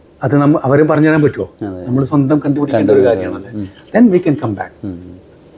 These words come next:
Speaker 1: വീട്ടിലേക്കുള്ള വഴി.
Speaker 2: അതെ, അതെ, അതെ. അത് താവോ തേ ചിങ് എന്ന് പറഞ്ഞ <laughs> ബുദ്ധിസ്റ്റ് ബുക്കാണ് അങ്ങ് ഇപ്പൊ പറഞ്ഞല്ലോ, വോട്സുവിന്റെ, ആ, ഒരു പ്രധാനപ്പെട്ട
Speaker 1: ഞാൻ
Speaker 2: പുസ്തകമാണ്.
Speaker 1: ഈ ബുക്കൊന്നും
Speaker 2: വായിച്ചിട്ടില്ല. അത് ഈ പറഞ്ഞ exactly അതാണ് വീട്ടിലേക്കുള്ള വഴി എന്നുള്ളത് തന്നെയാണ്, ആ, താവോ തേ ചിങ്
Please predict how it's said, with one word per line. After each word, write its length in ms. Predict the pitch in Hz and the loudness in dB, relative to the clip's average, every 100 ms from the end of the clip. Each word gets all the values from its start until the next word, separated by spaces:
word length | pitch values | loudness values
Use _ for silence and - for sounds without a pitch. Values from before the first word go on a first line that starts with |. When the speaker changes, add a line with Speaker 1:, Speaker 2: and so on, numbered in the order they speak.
| - | -2
Speaker 1:
വീട്ടിലേക്കുള്ള 440 | 151 139 135 120 110 | 0 2 2 2 0
വഴി. 260 | 98 95 - | -2 -4 -4
Speaker 2:
അതെ, 180 | 117 101 | -4 -2
അതെ, 140 | 90 | -4
അതെ. 140 | 95 95 113 | -6 -8 -4
അത് 200 | 120 123 127 | -2 -2 2
താവോ 300 | 127 131 131 | 4 4 2
തേ 100 | 131 | -2
ചിങ് 240 | 127 131 131 | -2 -2 0
എന്ന് 140 | 127 | 0
പറഞ്ഞ 280 | 117 117 117 151 - - | 0 0 -2 -2 -4 -2
<laughs> 380 | 110 - - - | -4 -6 -10 -2
ബുദ്ധിസ്റ്റ് 340 | 135 147 185 | 0 0 0
ബുക്കാണ് 340 | 156 139 156 123 | 0 2 2 2
അങ്ങ് 120 | 131 | 2
ഇപ്പൊ 280 | 127 135 113 | 2 2 4
പറഞ്ഞല്ലോ, 300 | 117 107 110 | 4 2 2
വോട്സുവിന്റെ, 520 | 120 120 127 117 117 - - - - - 127 | 2 0 -4 0 -2 -4 -20 -20 -20 -4 2
ആ, 40 | |
ഒരു 340 | 127 131 127 120 | 4 4 2 2
പ്രധാനപ്പെട്ട 400 | 123 131 123 139 | 2 2 0 0
Speaker 1:
ഞാൻ 120 | 170 | 2
Speaker 2:
പുസ്തകമാണ്. 280 | 156 113 180 | 2 2 4
Speaker 1:
ഈ 40 | |
ബുക്കൊന്നും 440 | 165 170 170 190 | 2 0 0 0
Speaker 2:
വായിച്ചിട്ടില്ല. 640 | 156 139 156 170 127 117 117 | 2 4 4 2 0 2 2
അത് 320 | 135 139 156 | 4 4 2
ഈ 60 | |
പറഞ്ഞ 240 | 156 156 143 | 0 -2 -2
exactly 380 | - 156 165 170 | -2 -2 2 2
അതാണ് 220 | 147 127 | 2 2
വീട്ടിലേക്കുള്ള 520 | 127 123 135 131 135 | 0 0 0 2 2
വഴി 300 | 123 127 127 | 2 0 -4
എന്നുള്ളത് 340 | 139 135 131 127 | -4 0 2 2
തന്നെയാണ്, 400 | 123 110 104 101 120 | 2 0 -2 -4 -4
ആ, 100 | 110 110 | -2 2
താവോ 280 | 113 113 113 | 4 2 2
തേ 80 | 110 | 0
ചിങ് 260 | 107 110 | -2 -4